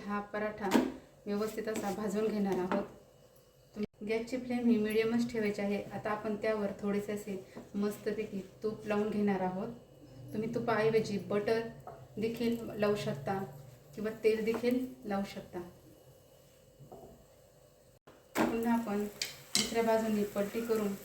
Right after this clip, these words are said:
त्यावर मस्तपैकी असे तूप लावून घेणार आहोत. दोन्ही बाजूंनी छान असे तूप लावून घ्यायचे आहे व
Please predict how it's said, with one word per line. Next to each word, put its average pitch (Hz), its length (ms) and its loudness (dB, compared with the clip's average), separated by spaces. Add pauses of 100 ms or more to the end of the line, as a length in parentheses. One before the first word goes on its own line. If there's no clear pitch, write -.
(160)
त्यावर 208 320 2
मस्तपैकी 220 520 -2
असे 208 200 -4 (140)
तूप 214 180 -4
लावून 208 200 2
घेणार 202 300 2
आहोत. 190 280 0 (840)
दोन्ही 220 280 0
बाजूंनी 220 500 2 (120)
छान 214 260 0
असे 214 160 -4 (100)
तूप 214 180 0
लावून 208 240 0
घ्यायचे 202 260 0
आहे 196 180 0 (500)
व 190 40 -4